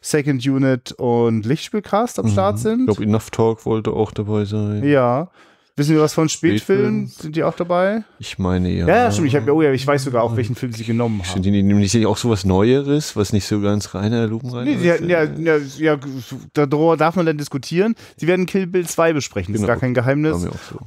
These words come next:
Speaker 1: Und, äh, da hört auch auf jeden Fall rein.
Speaker 2: Mhm.
Speaker 1: Und gerne auch durch. Und freut euch auf jeden Fall schon auf, äh, den letzten Sonntag in diesem April, denn es wird dann ja wirklich die reguläre Folge auch noch geben.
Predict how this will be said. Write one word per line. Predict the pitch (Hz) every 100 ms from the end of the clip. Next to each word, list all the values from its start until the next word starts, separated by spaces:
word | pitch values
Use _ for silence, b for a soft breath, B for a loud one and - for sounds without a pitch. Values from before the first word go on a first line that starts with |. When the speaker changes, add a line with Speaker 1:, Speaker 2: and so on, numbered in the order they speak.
| -
Speaker 1:
Und, | 131 127 120 -
äh, |
da | 123 123 120 117 113 -
hört | 135 160 -
auch | 147
auf | 127
jeden | - 151
Fall | 156
rein. | 139 123 220 - _ _ _ _ _ _
Speaker 2:
Mhm. | 101 95 98 110
Speaker 1:
Und | 117
gerne | 135 135
auch | 113 95
durch. | 127 160 311 302 - B B B B
Und | - 147 147 139
freut | - - 139 180
euch | 101 170
auf | 147
jeden | - 131 233
Fall | - 196 208
schon | - 196 202
auf, | 196 131 147 160 - - -
äh, | 139 135 135 135 135
den | 127 135 131
letzten | 127 143 -
Sonntag | 143 208 339 339 202
in | 180
diesem | 180 180
April, | 156 - - 180 196
denn | 175 170 170 165
es | 151 143 - -
wird | 131 170 131
dann | 131
ja | 139 123 104
wirklich | 120 131 -
die | 123
reguläre | 110 113 113 120 135
Folge | - 139 98
auch | - 185
noch | 156 127
geben. | - 110 143 208